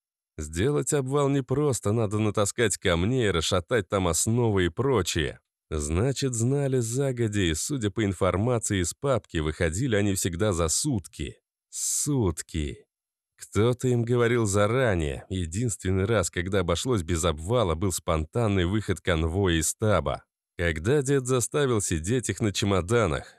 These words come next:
Гнус со своими ушёл тогда за три дня до нападения. Вот и сходится. Ушёл, но не знал, когда пройдёт караван.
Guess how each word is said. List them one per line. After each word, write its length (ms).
Гнус 440
со 140
своими 480
ушёл 420
тогда 320
за 140
три 220
дня 260
до 120
нападения. 920
Вот 400
и 60
сходится. 960
Ушёл, 580
но 140
не 140
знал, 340
когда 320
пройдёт 440
караван. 640